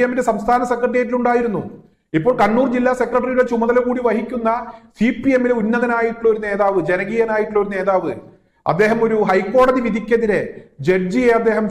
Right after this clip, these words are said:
ശുംഭൻ എന്ന് പറഞ്ഞ് അധിക്ഷേപിച്ചു എന്ന് പറഞ്ഞ് മാപ്പ് പറഞ്ഞില്ലെങ്കിൽ അദ്ദേഹത്തെ ശിക്ഷിക്കുമെന്ന് പറഞ്ഞ് ഒരു ദിവസം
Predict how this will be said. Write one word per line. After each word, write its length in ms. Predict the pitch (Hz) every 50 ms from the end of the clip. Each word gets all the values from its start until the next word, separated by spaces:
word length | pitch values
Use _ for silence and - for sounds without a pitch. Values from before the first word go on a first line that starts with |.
| -
ശുംഭൻ 460 | - 208 208 220 240 240 - 269 262 254 240
എന്ന് 200 | 240 233 226 226 220 226 220 - -
പറഞ്ഞ് 240 | 208 214 208 208 190
അധിക്ഷേപിച്ചു 580 | 180 185 196 - - 247 247 240 226 202 - 247 233 220
എന്ന് 140 | 220 220 214
പറഞ്ഞ് 260 | 214 208 202 196 160 127 - - - - - _ _ - 160
മാപ്പ് 240 | 170 196 202 - 226 240
പറഞ്ഞില്ലെങ്കിൽ 600 | 233 226 214 220 220 220 220 208 214 208 175 139 123 - - - - _ _ _ - -
അദ്ദേഹത്തെ 380 | 180 185 226 220 233 226 226 226 226
ശിക്ഷിക്കുമെന്ന് 520 | 220 - - 262 262 226 277 269 254 247 240
പറഞ്ഞ് 180 | 240 233 233 233
ഒരു 80 | 240 240
ദിവസം 220 | 254 233 262 254